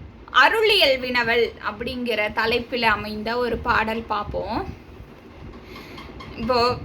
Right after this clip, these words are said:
இந்த பாடல் என்ன சொல்ல வருது அப்படின்னா, இப்ப நம்மெல்லாம் கோயிலுக்கு போறோம்.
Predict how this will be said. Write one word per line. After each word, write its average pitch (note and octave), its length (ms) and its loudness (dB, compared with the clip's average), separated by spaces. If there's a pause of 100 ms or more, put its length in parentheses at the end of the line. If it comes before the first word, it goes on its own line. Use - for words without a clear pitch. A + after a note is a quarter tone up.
(680)
இந்த C4 240 -2
பாடல் C4 440 6
என்ன B3 280 0
சொல்ல B3 260 -2
வருது A#3 420 -2
அப்படின்னா, A3 460 -4 (1600)
இப்ப D#4 140 4
நம்மெல்லாம் D4+ 540 6
கோயிலுக்கு D4+ 580 0
போறோம். C4 220 0